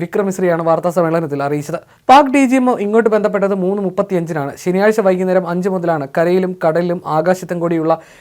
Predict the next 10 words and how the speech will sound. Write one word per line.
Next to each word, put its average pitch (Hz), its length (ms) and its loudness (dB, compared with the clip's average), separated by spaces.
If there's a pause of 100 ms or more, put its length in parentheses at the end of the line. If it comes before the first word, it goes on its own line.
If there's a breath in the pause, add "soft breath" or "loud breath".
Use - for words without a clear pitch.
(160 loud breath)
എല്ലാ 214 240 8
വെടിവെപ്പും 196 480 2
സൈനിക 196 360 0
നടപടിയും 180 400 0
അവസാനിപ്പിക്കാനും 175 680 -2
തീരുമാനിച്ചതെന്ന് 165 600 -4 (120)
വിക്രം 170 260 -6
മിശ്രി 151 280 -8
അറിയിച്ചു. 139 260 -8 (360 soft breath)
ഒരു 302 120 6